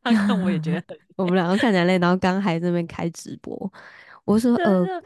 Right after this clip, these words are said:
Speaker 2: 可是我现在看起来很糟欸，就是看起来很狼狈，
Speaker 1: <laughs>
Speaker 2: 很鸟，然后还穿着卫生衣这样。然后他说，“没差，我也是长这样啊。”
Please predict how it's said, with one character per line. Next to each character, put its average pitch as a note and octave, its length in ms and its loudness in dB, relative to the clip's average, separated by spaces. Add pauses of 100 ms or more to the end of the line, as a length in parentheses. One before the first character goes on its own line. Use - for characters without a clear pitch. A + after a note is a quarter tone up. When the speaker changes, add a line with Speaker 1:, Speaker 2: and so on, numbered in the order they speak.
(320)
Speaker 2:
可 F#3+ 120 0
是 G#3+ 100 0
我 A#3 80 2
现 G3+ 160 -4
在 G3+ 200 -4
看 A3 200 -8
起 F3+ 120 -10
来 D3+ 160 -8
很 C#3 300 -10
糟 C#3+ 300 -2
欸， D3 220 -4 (140)
就 G#3 160 -4
是 G#3+ 80 0
看 A#3 120 -2
起 G3 60 0
来 E3+ 60 -2
很 D3 60 -8
狼 D#4 220 -4 (100)
狈， E3 160 -2
Speaker 1:
<laughs> - 20 -10
Speaker 2:
很 D3 260 -4
鸟， - 340 -6
然 E3 140 -8
后 F3 60 -2
还 E3 100 -2
穿 - 180 -8
着 D#3+ 80 -4
卫 D#3 200 -2
生 C#3 200 -12
衣 C#3+ 300 -14
这 A#2+ 80 -14
样。 - 100 -12 (680)
然 F3 160 0
后 A3+ 80 2
他 A#3+ 40 -2
说 D#4 220 0 (240)
，“没 C#4+ 120 2
差， D4 280 -2
我 C4+ 160 0
也 B3+ 60 0
是 A#3+ 220 -4
长 F#3 260 -4
这 G#3+ 220 -4
样 G3+ 260 -6
啊。” F3 240 -8